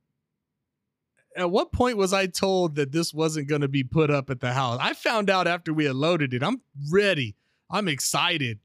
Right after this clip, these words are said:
We're about to come back to the house and put up a gazebo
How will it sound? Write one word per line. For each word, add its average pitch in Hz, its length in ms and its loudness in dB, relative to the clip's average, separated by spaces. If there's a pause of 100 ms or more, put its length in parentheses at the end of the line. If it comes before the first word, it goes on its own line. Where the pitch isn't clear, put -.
(640)
We're 180 100 2
about 185 240 2
to 147 60 -4
come 170 200 2
back 156 180 0
to 160 80 -2
the 147 80 2
house 143 220 0
and 123 100 -4
put 165 160 2
up 135 140 -2
a 131 60 -4
gazebo 120 720 0